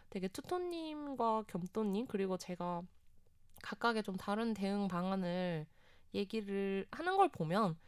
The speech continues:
교육계에서 가장 뭐 좀 문제다라고 방점을 찍고 있는 부분이 어쩌면 조금씩 다른 것 같아요. 그래서 만약에, 또다시 돌아온 만약의 타임인데요. 교육계에서 가장 바뀌어야 될 부분을 한 가지 꼽는다면은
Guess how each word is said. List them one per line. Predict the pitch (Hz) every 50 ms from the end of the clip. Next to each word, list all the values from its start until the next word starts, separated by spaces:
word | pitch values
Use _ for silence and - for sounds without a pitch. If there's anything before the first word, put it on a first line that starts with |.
| - - - -
교육계에서 | - - 220 226 247 247 - - 240 233 220 214 214 220 190
가장 | - - 190 185 208 214 214 208 202 196 190 185 180 175 175 - - - - - - - - - -
뭐 | - 185
좀 | - - 196 185 170
문제다라고 | 175 196 208 220 233 240 247 254 294 285 262 254 226 190 175 170 165 - 175
방점을 | - - 202 196 185 - 277 262 240 226
찍고 | - 294 - 359 339
있는 | 294 247 214
부분이 | 202 - - 185 185 196 196 190 180 180 180 180 175 165 - -
어쩌면 | 180 - - 233 220 208
조금씩 | 247 269 349 359 - 214 -
다른 | - - 175 185 202 233 277 285 294 294 294
것 | 269 240
같아요. | 220 - 160 - - 175 156 156 156 165 175 170 156 - - - - - - - - -
그래서 | - 202 190 180 170
만약에, | 156 143 135 156 185 208 226 226 214 196 - - 165 151 175 220 254 - - - - - - -
또다시 | - 311 339 359 - - 208
돌아온 | - - 180 190 196 185 170
만약의 | 151 139 143 175 196 202 190
타임인데요. | 170 - 226 240 240 214 170 151 160 156 160 165 160 - - - - - - -
교육계에서 | - - 226 247 277 285 - - - 226 208 208 214 208 185 -
가장 | - - - - - - 226 233 240 226 208 208
바뀌어야 | - - - - - - - 277 294 285 269 240 214
될 | 190 190 180
부분을 | 175 - 185 170 175 175 180 190
한 | 208 254 320 339
가지 | 339 349 330 302 254
꼽는다면은 | - - 262 277 294 294 311 320 311 294 240 196 175 165 160 160 175 185 180 156 151